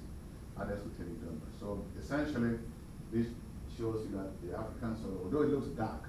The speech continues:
actually, uh, to a first year student in agriculture, you wouldn't say this is dirt poor. It's, it looks like a nice dark soil, but essentially there are no nutrients.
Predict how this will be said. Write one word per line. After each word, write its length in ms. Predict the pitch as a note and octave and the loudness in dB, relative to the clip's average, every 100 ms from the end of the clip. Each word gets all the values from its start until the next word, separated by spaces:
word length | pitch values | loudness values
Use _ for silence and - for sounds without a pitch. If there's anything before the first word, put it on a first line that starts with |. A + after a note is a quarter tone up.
| - | -6
actually, 320 | - - F#2+ - - - - - | -6 -4 -4 -4 -8 -8 -8 -6
uh, 240 | F#2+ F#2+ - - - - - - G#2 | -2 -2 -2 -4 -6 -6 -6 -6 -2
to 140 | G#2 | 0
a 60 | G2+ - | 0 0
first 380 | B2+ B2 - - - - - - - G#2 | 2 0 -2 -6 -6 -8 -6 -8 -8 0
year 240 | A#2 A2+ A2+ | 4 4 4
student 480 | A#2+ A2 G#2+ G#2 F#2+ | 0 0 0 0 -2
in 80 | G2 | -2
agriculture, 580 | G#2+ - - - F#2+ G2 | -2 -2 -4 -6 -4 -2
you 100 | G#2+ | 0
wouldn't 220 | A2+ A#2 | 0 -2
say 140 | A#2 G2+ | -4 -4
this 120 | G#2 - | -4 -6
is 120 | - - - - | -6 -8 -6 -4
dirt 180 | G2+ G2+ - | -4 -4 -4
poor. 160 | - - - | -4 -4 -4
It's, 160 | - - - - | -6 -8 -8 -6
it 140 | B2 B2 | 0 2
looks 180 | B2 - | 2 0
like 140 | - | -4
a 160 | F#2+ G2 | -4 -2
nice 300 | G#2+ A2 G#2 - | -2 -2 -2 -6
dark 220 | G2+ G2+ - - | -4 -4 -4 -4
soil, 280 | B2+ B2 - - - - - | 0 2 0 -4 -8 -8 -6
but 160 | - - | -6 -4
essentially 380 | - C3+ A2 G2 | -2 0 0 0
there 120 | F2 | 0
are 40 | F2+ | 0
no 120 | F2 | 0
nutrients. 540 | E2 D2+ - - - | -2 -2 -6 -8 -8